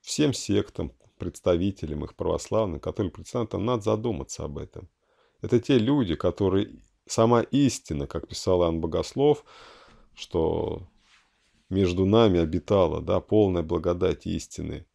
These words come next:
И сама эта истина во плоти ничего не смогла изменить. Его ученики, продолжая его дело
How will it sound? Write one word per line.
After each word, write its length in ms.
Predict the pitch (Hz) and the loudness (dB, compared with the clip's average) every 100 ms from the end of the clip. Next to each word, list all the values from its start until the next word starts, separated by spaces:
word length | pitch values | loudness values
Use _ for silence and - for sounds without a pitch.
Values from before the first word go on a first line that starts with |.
| _ _ _ | _ _ _
И 60 | 101 | -4
сама 400 | - 104 107 95 | 2 2 4 2
эта 320 | 98 87 87 | 0 0 -2
истина 600 | - 107 117 - 80 76 | -2 -2 -4 -6 -6 -6
во 120 | 76 | -8
плоти 580 | - 85 82 107 95 76 _ _ _ _ | -4 -6 -4 -6 -6 -8 _ _ _ _
ничего 420 | - 151 107 98 | -12 -8 -4 -4
не 100 | 78 | -4
смогла 480 | 69 85 76 73 71 | -8 -8 -6 -6 -6
изменить. 520 | 71 78 73 - - _ _ - - _ - | -8 -12 -12 -12 -18 _ _ -20 -20 _ -4
Его 220 | 143 151 | 2 2
ученики, 560 | 139 143 135 131 151 | 2 0 0 0 -2
продолжая 640 | 143 98 92 98 95 101 95 | 0 2 4 2 4 4 4
его 220 | 90 92 | 2 0
дело 540 | 87 110 123 98 82 | 0 0 2 2 -2